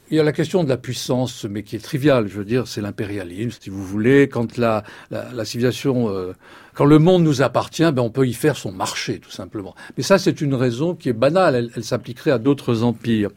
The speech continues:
Moi, il me semble que la société américaine, euh, est essentielle pour comprendre, euh, ce, ce phénomène.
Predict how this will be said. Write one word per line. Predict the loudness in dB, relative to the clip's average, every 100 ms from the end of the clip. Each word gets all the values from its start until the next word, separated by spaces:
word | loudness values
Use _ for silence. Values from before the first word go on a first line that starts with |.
| -12 -20 -16 0
Moi, | 4
il | 4
me |
semble | 4 4
que | 4
la | 2
société | 2 0 0 -2 0 2 4
américaine, | 4 0 -2 0 0 0 -6
euh, | -6 -4
est | -2 -2
essentielle | 0 -2 -2 -2 -2
pour | -6 -8
comprendre, | -8 -8 -8 -8 -8
euh, | -10 -12
ce, | -10 -10
ce | -10
phénomène. | -6 -4 -4 -4 -6